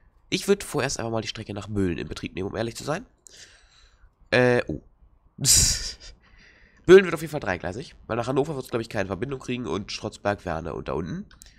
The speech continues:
Äh, ja. Bahnhof.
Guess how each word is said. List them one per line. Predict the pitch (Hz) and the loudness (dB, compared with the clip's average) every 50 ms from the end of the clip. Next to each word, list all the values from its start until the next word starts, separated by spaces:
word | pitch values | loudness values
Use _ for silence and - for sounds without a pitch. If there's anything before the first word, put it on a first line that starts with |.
| _ _ _ _ _ _ _ - _ _ _ _ _ _ _ _ - | _ _ _ _ _ _ _ -20 _ _ _ _ _ _ _ _ 0
Äh, | 123 131 135 135 135 131 131 | 2 4 4 4 2 2 0
ja. | 131 123 95 87 87 92 78 80 - - - - - _ _ _ _ _ _ _ _ _ _ _ _ _ _ _ _ _ _ _ - | 0 -2 -4 -4 -4 -4 -4 -6 -8 -12 -16 -20 -20 _ _ _ _ _ _ _ _ _ _ _ _ _ _ _ _ _ _ _ -4
Bahnhof. | 82 82 80 71 58 - - - - | -2 -2 -2 -4 -6 -10 -12 -14 -20